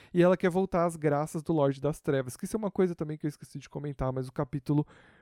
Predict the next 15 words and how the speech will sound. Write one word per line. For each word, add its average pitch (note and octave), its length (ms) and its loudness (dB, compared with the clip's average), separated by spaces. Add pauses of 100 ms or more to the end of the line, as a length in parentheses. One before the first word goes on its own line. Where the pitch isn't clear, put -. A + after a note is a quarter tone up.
(180)
deixa D3+ 320 2
muito C#3 280 -4
claro C3 380 0
que - 120 -4
a C3+ 60 2
Bella B2 400 2
não D3+ 380 2
está D#3 280 -2
nas D#3+ 220 -2
graças B2 580 0
do A#2+ 100 -4
Lorde A2+ 280 -2
das B2+ 200 -4
Trevas. B2 460 -2 (480)
E G#3+ 320 6